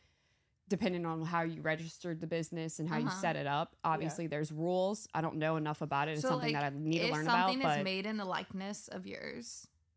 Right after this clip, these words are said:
Speaker 1: if they, let's say, let's say I started Savannah Noel photo.
Speaker 2: Yeah.
Speaker 1: And I copied your logo and I copied your exact website.
Speaker 2: My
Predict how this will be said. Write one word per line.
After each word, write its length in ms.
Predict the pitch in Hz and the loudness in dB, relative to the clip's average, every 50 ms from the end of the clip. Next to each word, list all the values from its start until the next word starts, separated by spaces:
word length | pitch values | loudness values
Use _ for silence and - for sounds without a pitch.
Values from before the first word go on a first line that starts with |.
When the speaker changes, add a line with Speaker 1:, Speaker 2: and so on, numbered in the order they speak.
| _ _ _ _ - | _ _ _ _ 0
Speaker 1:
if 140 | 220 214 - | 0 2 2
they, 100 | 214 - - | -2 -4 2
let's 240 | 226 233 269 - - | 2 2 2 2 0
say, 240 | - 302 285 294 - - | 0 0 0 0 0 2
let's 260 | 196 214 220 - - | 2 2 2 2 2
say 320 | - 226 208 208 220 220 - - - | 2 4 4 4 2 0 -6 -8 0
I 140 | - - 196 | 2 2 2
started 420 | 214 - 214 196 190 185 180 175 - | 4 2 2 2 2 2 0 -2 -2
Savannah 460 | - - - 185 180 185 185 180 180 | -4 -2 0 2 4 4 4 4 4
Noel 400 | 180 180 170 170 160 156 156 156 | 4 4 4 4 4 4 4 2
photo. 520 | - - 160 151 143 127 80 - - 156 156 - _ - | 2 2 2 2 2 0 -4 -6 -8 -10 -12 -14 _ -14
Speaker 2:
Yeah. 160 | 208 202 - - - - - - _ _ _ - | -10 -10 -10 -10 -12 -18 -20 -20 _ _ _ 0
Speaker 1:
And 100 | 196 190 | 2 2
I 280 | 156 160 180 185 190 | 4 6 6 6 4
copied 500 | 196 - - 226 208 190 190 - 233 196 | 4 2 2 4 4 4 4 2 -2 -2
your 140 | 175 196 208 | 0 -2 0
logo 560 | 208 185 160 151 147 - 147 139 143 160 175 - _ _ _ _ _ | 2 2 2 0 0 0 -2 -2 -2 -4 -6 -10 _ _ _ _ _
and 120 | - 180 180 | 0 2 4
I 160 | 147 156 165 | 6 4 4
copied 560 | 151 - - - 175 165 175 - 226 220 185 | 2 -2 -4 -2 0 0 0 0 0 -2 0
your 140 | 175 165 156 | 0 0 0
exact 520 | 151 147 147 156 165 156 160 185 - - | 0 -2 0 2 4 4 4 2 0 -2
website. 560 | 170 170 156 160 160 - - 147 143 143 - - | -2 0 0 0 -2 -2 -2 -2 -2 -2 -4 -4
Speaker 2:
My 220 | 202 202 190 185 | -4 -4 -4 -2